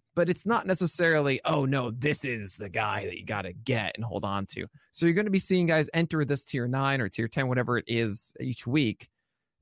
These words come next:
And Miles Mikolas happens to be right now 'cause, okay, fine. He's stepped back into the picture being like, "No, no, no, I'm, I'm still okay. I just went,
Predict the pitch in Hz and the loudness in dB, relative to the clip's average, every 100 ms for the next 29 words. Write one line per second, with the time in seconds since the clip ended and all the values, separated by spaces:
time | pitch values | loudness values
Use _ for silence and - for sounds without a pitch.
0 | - 131 123 123 - - 143 147 147 160 | -2 0 2 0 -4 -2 2 2 2 0
1 | 151 143 127 120 139 226 247 196 196 190 | 2 2 0 -2 -4 0 2 4 2 2
2 | 180 220 226 185 - 202 131 95 120 - | 0 0 2 0 2 0 0 -2 -6 -2
3 | - 143 139 139 139 131 127 160 135 135 | -2 2 2 0 -4 -6 -4 -2 -2 -2
4 | 123 113 143 208 185 165 165 160 156 156 | -2 -2 0 0 2 2 0 0 -2 0
5 | 170 - 214 208 - 127 135 180 _ _ | -2 0 2 2 2 2 2 -2 _ _
6 | _ - 143 156 160 156 160 156 | _ -2 0 2 2 2 2 2